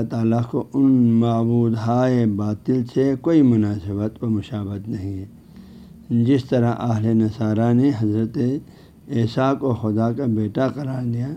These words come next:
تو اللہ فرم-، نے فرمایا، "یہ دونوں ہمارے سچے بندے ہیں"، حضرت عیسیٰ اور ان کی والدہ، اور انسان ہمیں انسانی اوصاف سے متصف،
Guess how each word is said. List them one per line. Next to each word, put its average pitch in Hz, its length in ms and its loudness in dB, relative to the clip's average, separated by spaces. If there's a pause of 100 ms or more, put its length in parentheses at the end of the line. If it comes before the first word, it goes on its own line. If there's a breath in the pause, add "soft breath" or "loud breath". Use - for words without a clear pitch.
(120)
تو 127 160 -6
اللہ 120 200 2 (160)
فرم-، 107 260 0
نے 107 260 2
فرمایا، 107 480 0
"یہ 117 240 2
دونوں 110 420 2
ہمارے 107 440 -2 (160)
سچے 131 480 0 (600 soft breath)
بندے 113 480 4
ہیں"، 117 160 4
حضرت 110 200 -8
عیسیٰ 110 340 -4
اور 110 80 0
ان 104 100 0
کی 117 100 -6
والدہ، 98 460 -4 (500 soft breath)
اور - 140 -6
انسان 123 600 2
ہمیں 120 420 4 (140)
انسانی 117 880 2 (640 soft breath)
اوصاف 135 580 0
سے 131 180 2
متصف، 113 540 0